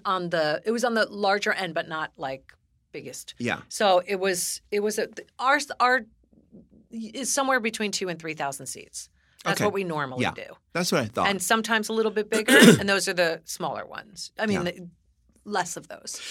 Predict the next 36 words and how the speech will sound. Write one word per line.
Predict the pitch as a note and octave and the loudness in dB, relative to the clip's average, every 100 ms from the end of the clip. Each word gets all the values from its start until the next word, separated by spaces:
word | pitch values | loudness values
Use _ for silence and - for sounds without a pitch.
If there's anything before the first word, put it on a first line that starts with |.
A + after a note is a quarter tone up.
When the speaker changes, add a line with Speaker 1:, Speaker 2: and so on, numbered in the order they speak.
| - | -4
Speaker 2:
So | C#4 | 2
we | E4 | 4
have | E4+ | 6
so | C4+ | 6
much | A#3 | 4
to | - | 4
talk | G#3 | 4
about. | F3+ D3 | 4 4
We | D3 | 4
have, | C#3 - | 2 0
we | D#3 | 0
have | E3 C#3+ | 2 2
the | D3 | 0
Met | C#3+ C3+ G3 D#3 | 2 4 2 2
Ball | C3 A#2+ | 4 4
to | A#2 | 2
talk | B2+ G#2 - | -2 -2 -2
about. | F#2+ F2 G3+ | -2 0 0
Speaker 1:
Yes, | G#3+ | 0
that's | G#3+ G3 | -2 -2
on | G3 | -2
my | F#3 | -2
list. | D#3+ C#3 - - F3+ | -2 -4 -8 -4 4
Speaker 2:
And | D#3 C#3 C#3+ | 6 6 4
we | D3 E3 D#3 | 2 4 4
have, | D3 D3 C#3 B2+ B2+ - | 2 0 0 -2 -8 -6
um, | C3+ B2 A#2+ A#2+ B2+ - | -2 0 0 -2 -4 -8
so | - - | -4 2
Speaker 1:
Well, | B3 | 2
Speaker 2:
many | G#3+ | 2
things. | F3 D3+ - | 0 -6 -12
Speaker 1:
first | - F4+ A4+ - | -4 0 2 2
I | E4+ | 2
wanna | C4+ | 2
talk | A#3 A3 F#3+ | 2 2 4
about | F#3 F3 E3+ | 6 8 6